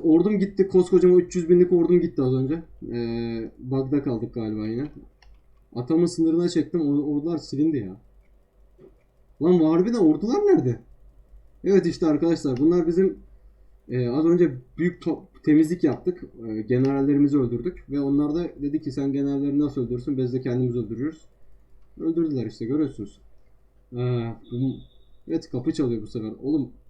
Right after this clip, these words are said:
aynı anda bir sürü olay yaşıyorum arkadaşlar. Şu an kapı çaldı, biliyorum. Kusura bakmayın. Nasıl, nasıl yap?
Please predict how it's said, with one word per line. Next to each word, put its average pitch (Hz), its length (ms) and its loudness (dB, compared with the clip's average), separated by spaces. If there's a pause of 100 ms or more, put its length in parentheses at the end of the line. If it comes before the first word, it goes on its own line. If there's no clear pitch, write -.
(320)
aynı 180 260 4
anda 185 220 4
bir 190 100 2
sürü 175 220 0
olay 165 280 6
yaşıyorum 131 380 0
arkadaşlar. 117 440 -6
Şu 151 140 -2
an 151 120 -2
kapı 151 220 -2
çaldı, 127 440 -6
biliyorum. 123 380 -4 (200)
Kusura 127 200 -6
bakmayın. 113 340 -6 (920)
Nasıl, 139 220 -8
nasıl 131 240 -6
yap? 123 300 -6